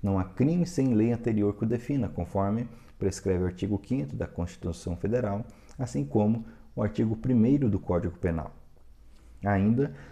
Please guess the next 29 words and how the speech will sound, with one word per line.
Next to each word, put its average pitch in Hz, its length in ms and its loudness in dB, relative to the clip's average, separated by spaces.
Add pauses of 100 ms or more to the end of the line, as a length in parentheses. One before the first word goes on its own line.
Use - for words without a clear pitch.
(180)
nulla 175 560 6 (160)
lex 131 520 2
penalis 123 640 4
sine 127 360 2
necessitate, 127 800 -2
ou 123 60 2
seja, 85 380 -2 (420)
não 147 360 6
há, 143 380 2
não 131 180 0
pode 139 400 0
haver 107 240 2
uma 110 140 0
lei 117 180 2
penal 92 680 -2 (480)
sem 135 240 -2
necessidade. 135 760 -4 (1700)
Já 98 140 2
vimos 139 260 2
que - 60 0
o 113 40 4
direito 101 300 4
penal 107 220 -2
tutela 117 500 -4 (280)
os 95 120 0
bens 113 200 2
jurídicos 113 420 -2
mais 127 640 0
importantes, 87 800 -6